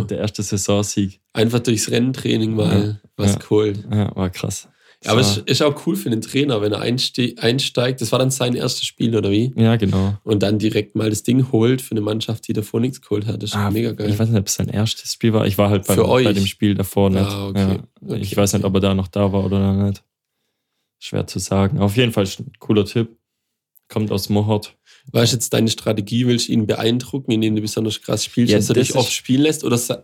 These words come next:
Speaker 2: bist, spielst dieses Mal den abgebrühten, äh, gut, wie sagt man, lang erfahrenen Fußballspieler, der schon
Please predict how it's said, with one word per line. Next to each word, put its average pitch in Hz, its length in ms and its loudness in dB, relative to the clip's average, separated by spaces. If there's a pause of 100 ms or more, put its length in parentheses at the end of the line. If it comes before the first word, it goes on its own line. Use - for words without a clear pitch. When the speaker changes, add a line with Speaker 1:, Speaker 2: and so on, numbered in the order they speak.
Speaker 2:
bist, - 280 -2 (200)
spielst - 540 0
dieses 127 260 -2
Mal 107 200 2
den 104 120 0
abgebrühten, 117 920 0 (520)
äh, 104 380 2 (1000)
gut, - 580 0 (120)
wie 113 140 -2
sagt - 280 -4
man, 120 320 2 (680)
lang 123 340 0
erfahrenen 117 960 0 (100)
Fußballspieler, 120 1080 0 (560)
der 110 480 4
schon 113 480 0